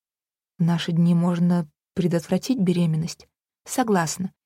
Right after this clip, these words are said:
И я делаю это самым эффективным способом из всех». Стопроцентная эффективность, если исключить Деву Марию. А мнение о том, что с ней случилось, расходится.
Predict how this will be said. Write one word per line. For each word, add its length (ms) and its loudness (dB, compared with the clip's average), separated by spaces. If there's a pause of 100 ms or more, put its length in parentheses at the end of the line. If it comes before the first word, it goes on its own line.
И 100 -2
я 200 4
делаю 340 4
это 160 -4
самым 440 2
эффективным 560 2
способом 520 -2
из 160 -6
всех». 480 -6 (960)
Стопроцентная 800 0
эффективность, 720 -6
если 300 -2
исключить 440 -2
Деву 240 -2
Марию. 420 2 (640)
А 140 0
мнение 400 4
о 60 -4
том, 200 -2
что 180 -8
с 140 -6
ней 160 -2
случилось, 680 -2
расходится. 760 -6